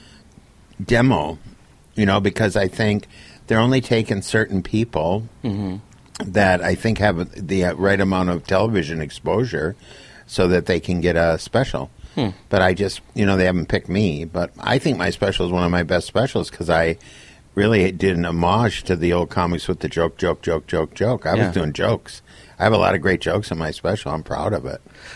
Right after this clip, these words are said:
Speaker 2: Do you have a sense, uh, other than the iTunes ranking that you were told about, of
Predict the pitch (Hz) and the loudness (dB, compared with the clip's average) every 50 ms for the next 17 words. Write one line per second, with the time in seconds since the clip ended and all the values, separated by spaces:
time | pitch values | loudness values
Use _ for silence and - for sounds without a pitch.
0 | - - - - 156 165 170 175 175 175 165 160 147 - - 156 156 160 156 - | -20 -14 -10 -6 0 2 2 4 4 2 0 -2 -2 -2 0 0 0 0 0 -2
1 | - - - - - - - 139 139 139 135 131 - - 139 143 156 156 143 147 | -4 -6 -8 -10 -10 -8 -6 -4 -2 0 0 0 2 2 2 2 2 0 0 0
2 | 135 131 131 123 95 117 127 131 131 - - 135 131 131 127 120 123 123 127 123 | 2 2 2 0 0 0 -2 -2 -4 -4 -4 -2 0 0 0 -2 -2 -2 0 0
3 | 123 - 135 131 127 120 123 120 - - - - - - - - - 117 120 120 | 0 -2 -2 -2 0 0 -2 -2 -6 -10 -20 -20 -20 -20 -14 -12 -8 -6 -6 -6
4 | - - 123 123 123 120 123 120 120 107 107 110 101 - | -4 -2 -2 -2 0 0 2 2 2 0 0 -2 -4 -6